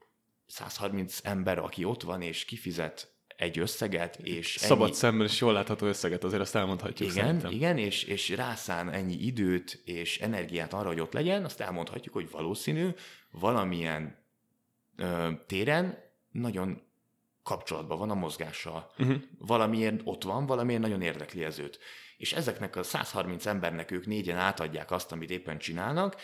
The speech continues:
Speaker 1: és megnézik, hogy ezek az emberek ezt hogy veszik be, ha megeszik és megemésztik, mi jön ebből ki, hogy, hogy egyáltalán hogy kezelik, mit visznek tovább ebből, mit csomagolnak ki,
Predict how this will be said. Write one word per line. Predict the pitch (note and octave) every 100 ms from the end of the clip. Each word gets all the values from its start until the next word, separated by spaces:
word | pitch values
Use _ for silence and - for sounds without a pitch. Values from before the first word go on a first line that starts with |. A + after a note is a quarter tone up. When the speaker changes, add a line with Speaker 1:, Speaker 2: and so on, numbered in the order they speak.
| - -
Speaker 1:
és | - -
megnézik, | F3+ B2+ G2 F#2 G2+
hogy | G#2
ezek | A#2+ A2
az | F#2+ G2+
emberek | G2 F2 E2+
ezt | D#2 -
hogy | F2+ F2+ E2
veszik | D#2 - F2
be, | A#2+ B2+ B2 - -
ha | -
megeszik | F2+ G#2 G#2 F#2+ F2
és | E2
megemésztik, | F#2+ F#2+ F#2 E2 - E2+ F#2
mi |
jön | F#2 E2
ebből | D#2 D#2 D2+
ki, | - G#2+ G#2+ - -
hogy, | - G2 - - -
hogy | -
egyáltalán | A2 G#2+ A2 F#2
hogy | F2 -
kezelik, | F2 F2+ F2+ F2+ -
mit | F#2 F#2 F2
visznek | F2+ - D2+
tovább | F2+ F#2 F2+ F#2
ebből, | F2+ F#2
mit | F#2+ F#2+
csomagolnak | - F#2+ E2+ E2 D#2 D#2 -
ki, | E3